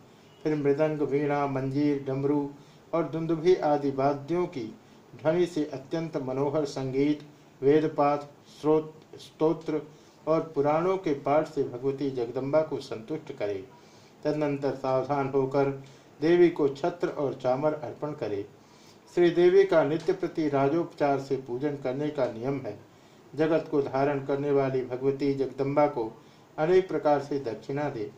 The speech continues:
फिर नमस्कार करके बार बार क्षमा प्रार्थना करे। एक बार के स्मरण मात्र से जब देवी प्रसन्न हो जाती हैं, तब इस प्रकार के उपचार करने पर प्रसन्न न हो जाए तो इसमें संदेह, प्रसन्न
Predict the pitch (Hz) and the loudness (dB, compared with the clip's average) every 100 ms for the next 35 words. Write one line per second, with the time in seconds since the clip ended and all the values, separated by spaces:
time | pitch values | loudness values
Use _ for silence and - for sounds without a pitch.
0 | - - - 185 170 139 135 - 151 165 | -20 -20 -2 2 2 2 -2 2 4 4
1 | 160 135 139 127 127 151 139 127 - - | 2 -2 0 0 2 4 4 0 -2 -6
2 | 139 151 113 110 - 147 147 117 101 98 | -4 -4 -4 -6 -8 -8 -6 -4 -6 -8
3 | - - - - - 135 160 156 143 147 | -14 -20 -20 -20 -6 2 2 2 2 4
4 | 151 143 151 135 143 151 160 143 143 139 | 4 0 -2 -2 -2 -2 -2 -2 -2 -4
5 | 139 156 139 135 131 139 147 139 135 131 | -6 -4 -2 -2 2 2 2 -2 -8 -8
6 | 180 160 139 127 120 123 110 107 - - | -6 0 0 0 -2 -8 -10 -14 -16 -20
7 | - - - 170 185 180 - 156 156 147 | -20 -20 -4 4 4 4 -2 2 4 4
8 | 147 143 131 - 143 139 139 131 143 139 | 2 -2 -2 0 0 0 -2 -4 -4 -4
9 | 139 120 - - - - - 139 160 151 | -2 -4 -6 -20 -20 -18 -10 -4 -2 -2
10 | 127 143 160 151 135 127 117 - - - | -2 0 0 2 2 2 -4 -10 -20 -20
11 | - - - - - 185 185 156 165 139 | -20 -20 -20 -14 0 2 2 -2 -2 -2
12 | 139 139 139 160 147 - - - - - | -2 -2 0 0 0 -6 -20 -20 -20 -20
13 | - - - - - - - - - - | -20 -20 -20 -20 -20 -20 -20 -20 -20 -20
14 | - - - - - 156 175 165 165 | -20 -20 -20 -12 -4 -2 -2 -4 -6